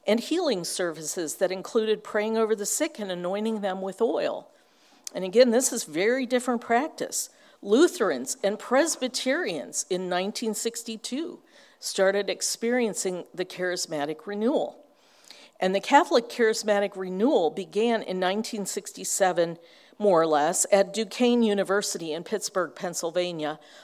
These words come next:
although, in a sense, it was breaking out in other places as well. So not just Protestants, uh, are experiencing this.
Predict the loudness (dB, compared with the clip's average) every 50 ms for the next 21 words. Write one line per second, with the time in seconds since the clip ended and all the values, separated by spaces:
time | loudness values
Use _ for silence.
0 | -20 -12 0 2 2 4 6 8 8 8 8 4 2 -2 -2 -2 0 2 2 2
1 | 4 4 2 2 0 -4 -2 -2 -2 -6 -6 -4 -2 -2 -2 -2 -4 -10 -12 -8
2 | -8 -6 -4 -6 -6 -6 -6 -6 -6 -4 -4 -6 -8 -8 -6 -6 -6 -6 -6 -8
3 | -10 -12 -14 -14 -16 -16 -8 -2 0 0 0 0 -2 -4 -10 -16 _ _ _ -20
4 | _ -20 _ _ _ -10 -6 -4 -4 -2 0 -2 -2 -2 -2 -6 -6 -6 -8 -12
5 | -4 0 0 0 2 0 2 2 0 0 2 -6 -6 -6 -8 -10 -10 -10 -12 -14
6 | -10 -6 -2 0 0 0 0 -4 -10 0 2 4 6 6 6 4 2 0 -4 -10
7 | -8 -8 -8 -8 -6 -4 -2 0 0 -2 -4 -6 -8 -10 -8 -8 -8 -8 -8 -8
8 | -10 -12 -12 -14 -14